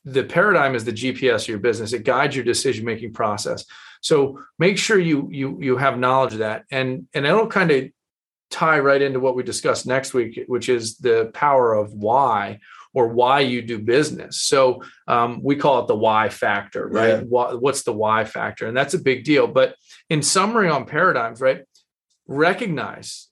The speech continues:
Speaker 1: uh, beware of what you do out of habit as opposed to out of purpose. Analyze. Imagine the different options. Um, what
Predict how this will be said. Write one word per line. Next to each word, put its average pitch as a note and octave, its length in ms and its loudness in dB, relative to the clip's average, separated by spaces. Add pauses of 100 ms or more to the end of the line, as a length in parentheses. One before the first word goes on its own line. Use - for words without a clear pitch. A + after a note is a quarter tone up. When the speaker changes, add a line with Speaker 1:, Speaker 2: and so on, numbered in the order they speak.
Speaker 1:
uh, C#3 100 -6
beware E3 600 4
of F3 120 0
what F3 180 0
you E3 140 -2
do D#3+ 280 2
out D3 180 4
of B2 100 0
habit C3 580 -2 (1040)
as C#3+ 160 0
opposed C#3+ 380 2
to C3+ 100 0
out B2 100 2
of - 120 -10
purpose. - 580 -4 (460)
Analyze. D#3+ 760 2
Imagine G3 560 2
the E3 80 4
different E3+ 400 0 (120)
options. B2 800 -8
Um, B2+ 460 0 (340)
what F3 420 0